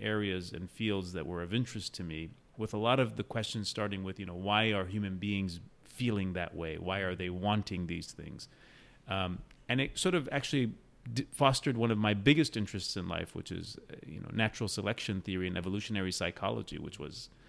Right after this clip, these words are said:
mind-blowing to me when I, when I started learning more about that, and, and helped actually, uh, untangle lots of knots that were in my head when I began to understand so much more about why people would wanna do these things or what's motivating human beings.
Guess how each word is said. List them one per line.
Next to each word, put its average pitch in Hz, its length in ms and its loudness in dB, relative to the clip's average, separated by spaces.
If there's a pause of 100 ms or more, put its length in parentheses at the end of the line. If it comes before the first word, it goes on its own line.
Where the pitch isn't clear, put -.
(200)
mind-blowing 104 720 4
to - 100 -10
me 85 120 -4
when 82 160 -6
I, 82 220 -6
when 85 140 -8
I 85 80 -6
started 87 320 -6
learning 90 340 -4
more 90 160 -2
about 82 300 -4
that, 90 240 -2
and, 87 120 -4 (120)
and 110 120 2
helped 131 320 2
actually, 107 460 0 (540)
uh, - 120 -10
untangle 123 600 6
lots 117 280 2
of 98 140 0
knots 113 320 2
that - 160 -2
were 95 160 0
in 95 100 -2
my 90 180 0
head 107 260 -2
when 87 160 -2
I 85 80 0
began 98 320 0
to 95 120 -6
understand 95 460 -2
so - 100 -2
much 104 220 0
more 95 260 2
about 82 320 0
why 92 260 -2
people 90 320 -4
would 87 120 -4
wanna 90 220 -2
do 92 160 -2
these 90 240 -4
things 90 280 -4
or - 60 -6
what's 95 220 -2
motivating 95 540 2
human 87 260 -4
beings. 92 400 -6